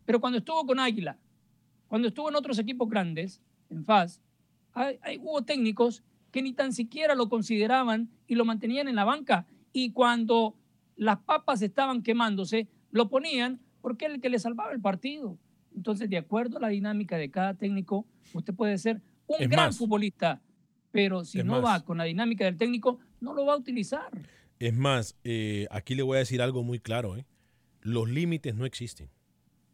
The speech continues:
Speaker 2: Quienes nos ponemos límites somos nosotros mismos los humanos, pero los límites no existen. Las barreras no existen. Los obstáculos están hechos para que uno los sobrepase y todo depende de nosotros.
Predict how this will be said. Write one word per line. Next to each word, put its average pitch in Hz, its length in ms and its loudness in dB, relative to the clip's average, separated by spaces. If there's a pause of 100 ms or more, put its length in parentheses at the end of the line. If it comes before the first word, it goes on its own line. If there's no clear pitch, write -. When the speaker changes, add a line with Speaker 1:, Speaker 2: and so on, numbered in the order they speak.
(640)
Speaker 2:
Quienes 135 260 0
nos 127 120 -2
ponemos 160 360 0
límites 170 300 0
somos 143 160 -2
nosotros 139 280 -2
mismos 143 180 -2
los 123 80 -2
humanos, 110 400 -6 (600)
pero 139 200 2
los 123 160 0
límites 180 640 -4 (720)
no 123 200 -4
existen. 104 420 -12 (600)
Las 135 180 2
barreras 147 420 2
no 110 100 -4
existen. 87 440 -14 (220)
Los 160 180 4
obstáculos 165 500 0
están 160 180 -2
hechos 175 160 -6
para 127 180 -4
que - 80 -12
uno 151 100 -6
los 143 100 -6
sobrepase 110 480 -6 (280)
y 117 100 -8
todo 147 240 2
depende 131 400 -2
de 117 60 -4
nosotros. 107 380 -10